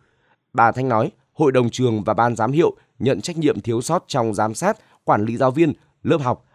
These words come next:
đã để xảy ra trường hợp đáng tiếc. Phía nhà trường đã có cuộc họp với toàn bộ giáo viên của trường để nhắc nhở, chấn chỉnh. Nhà trường cũng đã thay đổi hệ thống camera hiện đại hơn, tự động nhận diện hành vi để phát hiện, xử lý kịp thời những tình huống phát sinh.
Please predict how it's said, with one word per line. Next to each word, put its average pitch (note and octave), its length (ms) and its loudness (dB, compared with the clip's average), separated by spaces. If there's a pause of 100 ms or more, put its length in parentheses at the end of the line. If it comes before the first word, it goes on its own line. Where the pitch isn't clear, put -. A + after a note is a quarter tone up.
(140)
đã C#3+ 100 2
để D#3 140 0
xảy G#2 200 -4
ra A2+ 200 0
trường A2+ 180 -4
hợp G#2 160 -2
đáng A2 160 -2
tiếc. G#3 200 2 (460)
Phía D#3 180 2
nhà F3 160 0
trường A#2+ 300 0
đã - 100 2
có B2+ 160 0
cuộc C#3+ 180 -2
họp A2+ 240 0
với A#2 180 0
toàn A2 180 2
bộ G#2+ 160 2
giáo A2 160 0
viên C3 220 -2
của A#2 220 0
trường A2 300 0 (260)
để A#2+ 200 0
nhắc F#2 220 -4
nhở, C3 260 2
chấn F#2 220 -4
chỉnh. C3+ 220 0 (500)
Nhà C3 180 0
trường B2 280 -2
cũng - 180 -4
đã C#3+ 100 0
thay D3+ 140 -2
đổi A2 200 2
hệ G2+ 160 0
thống A2+ 220 -2
camera A#2+ 400 2
hiện A2+ 220 -2
đại G#2 140 0
hơn, C3 200 2 (340)
tự E3 100 4
động C3+ 200 0
nhận A#2+ 140 0
diện A#2 200 -2
hành A2+ 180 -2
vi C3+ 260 -2 (220)
để B2 220 0
phát - 160 -8
hiện, E3+ 220 0 (240)
xử B2+ 200 -4
lý G#2+ 160 -2
kịp D3 220 0
thời A2+ 180 2
những A#2 140 0
tình A#2+ 160 -4
huống G2+ 280 -2
phát D#3+ 200 -4
sinh. D3 240 -2